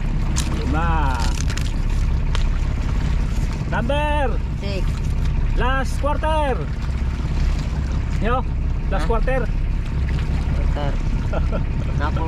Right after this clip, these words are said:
Speaker 2: what, eh?
Speaker 1: Last quarter.
Speaker 2: Six.
Speaker 1: Number six.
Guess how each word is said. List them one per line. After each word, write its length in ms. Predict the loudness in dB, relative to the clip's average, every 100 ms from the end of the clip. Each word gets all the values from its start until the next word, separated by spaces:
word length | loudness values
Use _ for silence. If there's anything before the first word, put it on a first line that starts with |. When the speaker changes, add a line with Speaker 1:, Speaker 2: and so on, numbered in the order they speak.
| 0
Speaker 2:
what, 240 | 2 2 2
eh? 200 | 2 2 0 0 0
Speaker 1:
Last 280 | 0 0 0
quarter. 920 | 0 0 0 2 2 2 2 0 0 0
Speaker 2:
Six. 220 | 0 -2 -2 0 0 0 0 2
Speaker 1:
Number 320 | 2 2 2 0
six. 240 | 2 0